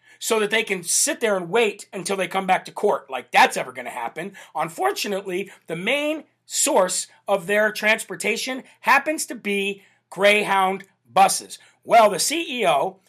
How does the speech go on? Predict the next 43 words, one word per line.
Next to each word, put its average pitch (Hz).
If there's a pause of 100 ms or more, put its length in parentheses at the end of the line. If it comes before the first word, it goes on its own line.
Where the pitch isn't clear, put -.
and 131
the 123
president 202
of 170
Greyhound 151
buses 190 (160)
says, 202 (240)
No, 202
no, 240
no, 226
no, 220
no, 214
no, 208
no, 196
no, 190
no, 185
no, 180
no, 170
no, 165
no. 220 (480)
You 214
are 269
not 233
going 214
to 214
put 220
illegal 196
immigrants 165 (180)
who 208
are 170 (160)
most 196
likely 254
covid 233
positive, 165 (240)
tuberculosis 220
positive, 147 (400)
uh, 156 (220)
bu-, 190
bu-, 214
bu-, 180
bubonic 226
plague 247
positive, 156